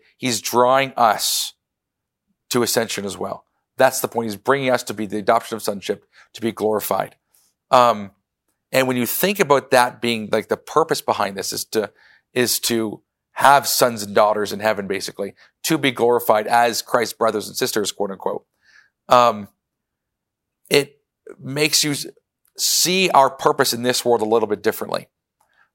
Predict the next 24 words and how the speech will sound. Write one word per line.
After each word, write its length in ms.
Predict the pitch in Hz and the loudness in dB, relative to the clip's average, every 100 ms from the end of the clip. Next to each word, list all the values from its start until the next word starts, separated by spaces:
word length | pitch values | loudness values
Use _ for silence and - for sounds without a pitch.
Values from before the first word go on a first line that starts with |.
| - | 2
um, 240 | 123 120 | 4 4
and 100 | - 113 | 2 2
how 240 | 131 139 | 4 4
we're 100 | 131 | 2
supposed 180 | - 120 | -2 -4
to 80 | 110 | 0
go 220 | 117 110 | 2 2
about 240 | 101 107 | 2 -2
it 40 | 107 | 0
and 80 | |
the 60 | 107 | -4
things 240 | - 120 110 | -2 -4 -4
that 60 | |
we 140 | 110 101 | -6 -4
have 220 | 92 - | -6 -6
to 80 | 95 | -12
do. 240 | 98 - _ _ _ _ _ _ _ | -10 -10 _ _ _ _ _ _ _
Um, 260 | 123 123 113 | 2 2 2
because 280 | 110 135 104 | 0 0 2
God 240 | 127 123 | 4 4
is 180 | 120 104 | 2 -4
using 540 | 107 131 185 143 135 | -4 -2 -2 0 -2
this 200 | 113 110 | 0 -2
world, 500 | 101 104 101 101 98 | -2 -2 -2 -4 -8